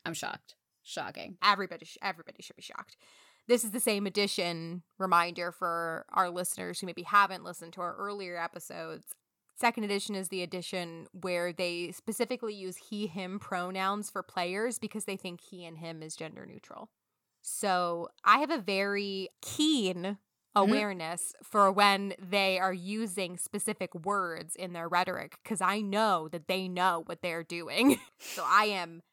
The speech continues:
Speaker 2: keenly aware. And why do I keep saying keenly?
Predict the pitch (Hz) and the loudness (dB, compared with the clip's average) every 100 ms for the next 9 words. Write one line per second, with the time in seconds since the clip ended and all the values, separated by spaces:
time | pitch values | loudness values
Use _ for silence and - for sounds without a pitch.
0 | _ - - 294 302 269 247 220 214 208 | _ -10 0 4 4 4 2 0 0 0
1 | 190 170 165 208 - _ _ _ _ 185 | 0 -2 -6 -10 -14 _ _ _ _ 6
2 | 214 262 233 226 - 240 - 233 202 180 | 8 8 6 2 -4 -4 0 0 -2 -8
3 | - 240 240 254 285 302 | -6 -2 -2 -2 -4 -8